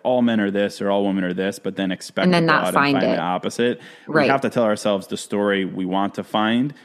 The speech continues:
Speaker 1: and reinforce what we deserve rather than continuing to tell ourselves stories of what we don't deserve, how we have been hurt, so on and so forth. There's a place for that, of course, but I think manifesting starts with telling yourself that story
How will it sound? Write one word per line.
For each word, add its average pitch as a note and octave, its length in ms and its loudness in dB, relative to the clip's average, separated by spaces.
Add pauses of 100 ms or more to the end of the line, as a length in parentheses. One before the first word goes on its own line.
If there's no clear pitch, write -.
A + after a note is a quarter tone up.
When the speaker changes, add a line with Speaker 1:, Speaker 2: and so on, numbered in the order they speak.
(120)
Speaker 1:
and G2 180 -2
reinforce A2 540 0
what F2+ 140 -2
we G2+ 120 -2
deserve F#2+ 640 -2
rather G#2+ 300 0
than G2+ 160 -4
continuing G2+ 560 -2
to F#2+ 80 0
tell G2 160 -4
ourselves F#2 360 -4
stories F#2+ 380 -2
of F2+ 60 -14
what F2+ 140 -6
we - 100 -8
don't G#2+ 260 0
deserve, G2 380 -2
how F#2 180 -4
we F2+ 140 -6
have G2+ 320 -2
been F#2+ 120 0
hurt, F#2+ 380 -2 (260)
so - 140 -4
on G2+ 60 0
and G2+ 80 -2
so B2 80 -4
forth. E3 160 -2
There's F3+ 180 0
a G2+ 60 0
place A#2+ 280 0
for G2 120 -6
that, F#2 160 0
of F2+ 100 -6
course, G2 360 -4 (360)
but F#2 180 -2
I F#2 120 0
think F#2+ 280 -6
manifesting G2+ 640 -2
starts - 580 -2
with G2 120 -6
telling G2+ 320 0
yourself F#2 460 -4
that F2+ 220 -4
story G2+ 600 -2